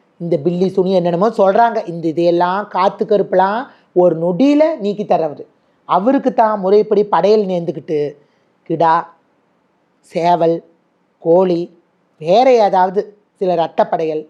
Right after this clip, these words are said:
இதெல்லாம் கொடுத்து அந்த ஐயாவை கும்பிட்டுட்டு, அவர் ஒரு காலத்துல மனுஷன் மாதிரி தானே வாழ்ந்திருப்பாரு. அப்ப அவரு மட்டனு, சிக்கனு எல்லாம் சாப்பிட்டாலா தான் இருப்பார். சுருட்டெல்லாம் குடிச்சிருப்பாரு. அந்த காலத்துல இந்த சாராயமெல்லாம் குடிச்சிருப்பாரு.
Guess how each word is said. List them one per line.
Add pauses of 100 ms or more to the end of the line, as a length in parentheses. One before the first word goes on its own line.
இதெல்லாம்
கொடுத்து
அந்த
ஐயாவை
கும்பிட்டுட்டு, (500)
அவர்
ஒரு
காலத்துல (220)
மனுஷன்
மாதிரி
தானே
வாழ்ந்திருப்பாரு.
அப்ப
அவரு (360)
மட்டனு, (120)
சிக்கனு
எல்லாம்
சாப்பிட்டாலா
தான்
இருப்பார். (340)
சுருட்டெல்லாம்
குடிச்சிருப்பாரு.
அந்த
காலத்துல
இந்த
சாராயமெல்லாம்
குடிச்சிருப்பாரு.